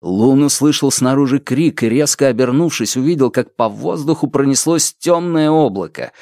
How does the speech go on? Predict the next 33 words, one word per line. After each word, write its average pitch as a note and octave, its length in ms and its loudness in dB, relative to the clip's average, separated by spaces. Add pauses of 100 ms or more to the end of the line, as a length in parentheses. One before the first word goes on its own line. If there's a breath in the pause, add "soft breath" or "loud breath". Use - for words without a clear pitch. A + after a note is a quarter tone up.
(220 loud breath)
которое F3+ 480 2
затем D3 420 2
врезалось C3 640 0
в A#2 60 -4
летучий A2+ 480 -2
корабль. F#2+ 580 -4 (380 soft breath)
Судно A#2+ 420 0
сильно D#3+ 460 2
накренилось D#3 720 2
от A2+ 140 -6
удара, B2 520 2
но A2+ 340 -2
не B2+ 160 2
перевернулось. B2 920 -2 (380 soft breath)
Когда F2 340 -2
оно A2 200 0
выпрямилось, B2 760 0
Лун B2 240 0
понял, C#3 400 -2
что - 240 -6
это G2 160 -6
не G2 120 -2
облако, G#2+ 500 -2
а D2 40 -6
гигантская B2 640 0
сеть. - 480 -2 (420 soft breath)
Он G#2+ 220 -2
зашипел, A#2+ 840 0 (280 soft breath)
а F#2 140 -2
воины, C3+ 400 4
потрясенные, C#3 920 0
гневно A2 540 -2
зарычали. G#2+ 800 -6